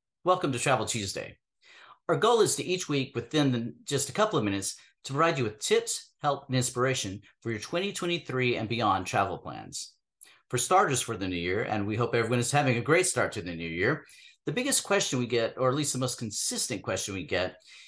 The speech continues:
is in regard to travel protection, and when do you need it? The answer is very simple. If you're traveling domestically or abroad, you need to have travel protection. A better question would be, "What kind?" And then, "How much?" And that will depend on your trip.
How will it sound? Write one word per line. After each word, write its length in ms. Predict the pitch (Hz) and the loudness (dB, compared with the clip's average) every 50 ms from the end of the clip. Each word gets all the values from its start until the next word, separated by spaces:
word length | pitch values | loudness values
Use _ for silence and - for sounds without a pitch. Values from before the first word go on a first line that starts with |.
| - _ - | -20 _ -6
is 280 | 120 113 110 104 101 | -2 -2 0 0 -2
in 140 | - - 160 | -2 0 0
regard 300 | 170 160 143 135 123 104 | 2 2 4 2 2 2
to 60 | 95 | 0
travel 300 | - - 135 127 113 104 | -2 2 2 2 2 0
protection, 520 | 92 - - 85 - - - 64 - - - _ _ _ _ - | -6 -6 -8 -10 -8 -8 -10 -12 -12 -16 -20 _ _ _ _ -8
and 200 | - 101 101 101 | -6 -4 -4 -2
when 220 | 101 120 127 131 127 | 0 2 2 2 2
do 80 | 117 | 0
you 100 | 113 107 | 0 0
need 200 | 104 104 92 80 | 0 0 -2 -2
it? 140 | 71 65 - _ _ _ _ _ _ _ _ _ _ _ _ - | -4 -8 -10 _ _ _ _ _ _ _ _ _ _ _ _ -6
The 120 | 120 135 | -2 0
answer 200 | 135 143 135 - | 2 2 2 0
is 100 | 143 120 | 0 -2
very 240 | - - 127 123 127 | 0 2 2 4 4
simple. 500 | 123 - - 107 - - 73 71 - - _ _ - - _ _ - | 4 2 0 0 -4 -4 -8 -8 -8 -10 _ _ -20 -20 _ _ -12
If 140 | 95 98 | -8 -2
you're 160 | 113 135 156 165 | 0 2 2 2
traveling 640 | - - 156 135 127 113 117 113 123 147 143 127 - _ - - - _ _ _ - 180 - | 2 4 4 4 4 4 2 0 0 0 -2 -4 -8 _ -20 -20 -20 _ _ _ -20 -20 -12
domestically 560 | - - 92 113 143 156 - - 135 131 135 | -8 -4 0 0 2 2 2 0 0 0 2
or 220 | 135 165 160 131 - | 4 6 4 4 4
abroad, 400 | - 82 71 73 78 82 - - _ _ _ _ _ _ - | 2 2 2 2 2 0 -4 -10 _ _ _ _ _ _ -8
you 140 | - 117 135 | -2 0 2
need 160 | 123 131 127 | 4 2 2
to 80 | - 117 | 2 0
have 160 | 113 98 - | -2 -2 0
travel 280 | - 104 92 87 - | 2 0 0 0 -2
protection. 540 | 76 - - 95 92 - - - 80 65 - - - - - - - | -10 -10 -8 -8 -8 -6 -8 -10 -10 -10 -12 -14 -18 -20 -20 -16 -12
A 80 | 110 | -4
better 240 | 110 - 190 240 233 | 2 2 4 4 4
question 360 | - - 135 127 127 - 120 | 2 2 2 2 2 0 -2
would 120 | 117 104 98 | -4 -4 -2
be, 480 | 107 101 98 95 98 101 98 - - _ _ | -2 0 0 0 0 -2 -4 -6 -12 _ _
"What 300 | - 110 101 113 104 - | -12 -6 -2 -2 -2 -2
kind?" 480 | - - 139 120 90 71 60 60 60 - _ _ _ _ _ _ - | -2 -2 -2 -2 -2 -2 -6 -10 -16 -20 _ _ _ _ _ _ -2
And 160 | 131 127 123 | 0 2 4
then, 140 | 151 143 120 | 4 4 4
"How 180 | 110 147 151 | 4 4 4
much?" 380 | 147 147 139 98 80 80 - - | 6 6 4 4 2 0 -6 -4
And 100 | 120 123 | 0 2
that 140 | 160 196 196 | 4 4 4
will 80 | 175 | 2
depend 280 | 147 135 - 147 143 123 | -2 -4 -4 -2 -2 0
on 120 | 123 110 | -2 -2
your 80 | 98 87 | -2 -6
trip. 320 | - - - 107 76 - | -6 -4 -4 -4 -4 -4